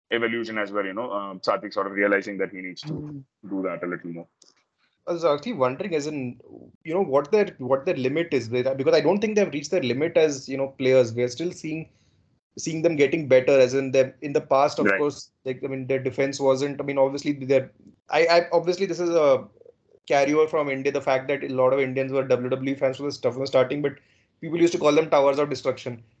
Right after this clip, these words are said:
Speaker 3: from the Undertaker and that. And, I mean, their defense was obviously not the greatest, as in now they're, you know, they're able to match that. They're able to, you know, when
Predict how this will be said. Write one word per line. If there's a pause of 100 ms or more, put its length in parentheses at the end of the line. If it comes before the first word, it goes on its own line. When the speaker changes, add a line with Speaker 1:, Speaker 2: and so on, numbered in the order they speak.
(460)
Speaker 3:
from
the (200)
Undertaker
and
that. (280)
And,
I
mean,
their
defense
was
obviously
not
the
greatest,
as
in
now
they're,
you
know,
they're
able
to
match
that.
They're
able
to,
you
know,
when